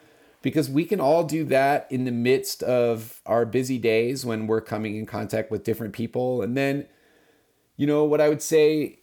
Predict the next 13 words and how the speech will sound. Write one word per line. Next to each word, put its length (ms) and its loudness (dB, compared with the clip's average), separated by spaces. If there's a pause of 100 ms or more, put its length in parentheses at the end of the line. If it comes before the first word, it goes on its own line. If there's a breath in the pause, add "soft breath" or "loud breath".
in 240 -2
regards 540 2
to 120 -6
the 120 -6
church, 480 0
the 120 -2
deprogramming 680 -2
the 60 -4
church 340 0
kind 140 0
of 60 -4
a 40 -6
thing 460 -4